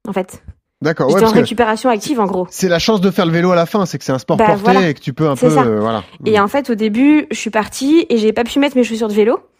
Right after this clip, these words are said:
Speaker 1: parce que mes pieds étaient gonflés d'œdème avec la course à pied. J'avais les pieds énormes, et très, très, très gros.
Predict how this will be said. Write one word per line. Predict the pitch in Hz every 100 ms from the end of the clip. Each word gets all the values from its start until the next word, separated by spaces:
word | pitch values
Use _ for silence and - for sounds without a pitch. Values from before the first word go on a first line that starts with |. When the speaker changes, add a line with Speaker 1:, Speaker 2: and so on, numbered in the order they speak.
| - - _
Speaker 1:
parce | - 220
que | 240
mes | 226
pieds | 220 294
étaient | 262 226
gonflés | 226 247 285
d'œdème | 254 240 247
avec | 214
la | 220
course | 220 208
à | 226
pied. | - 226
J'avais | - 202 202
les | 208
pieds | 202 226 -
énormes, | 240 240 233
et | 220 - -
très, | - 277 254
très, | - 277
très | 262
gros. | 233 220